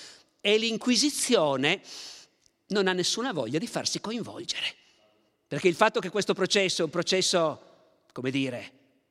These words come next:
politico, viziato, sotto gli occhi del mondo, lo sanno tutti, molto meglio non farsi tirar dentro. Cochon invita l'inquisitore di Francia,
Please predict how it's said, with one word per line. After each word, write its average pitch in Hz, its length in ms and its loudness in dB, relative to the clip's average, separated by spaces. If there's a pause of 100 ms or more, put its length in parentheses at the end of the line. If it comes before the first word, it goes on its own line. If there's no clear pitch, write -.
(160)
politico, 131 640 -2
viziato, 135 800 -4 (220)
sotto - 320 0
gli 170 160 0
occhi 185 260 0
del 156 200 0
mondo, 143 380 0
lo 123 100 -6
sanno 143 500 -4
tutti, - 600 -16 (540)
molto 180 600 4
meglio 185 560 2
non 143 180 -2
farsi 127 460 -4
tirar 110 320 -10
dentro. 104 520 -14 (1160)
Cochon 233 300 4
invita 220 460 4
l'inquisitore 208 720 2
di 214 80 -6
Francia, 302 640 0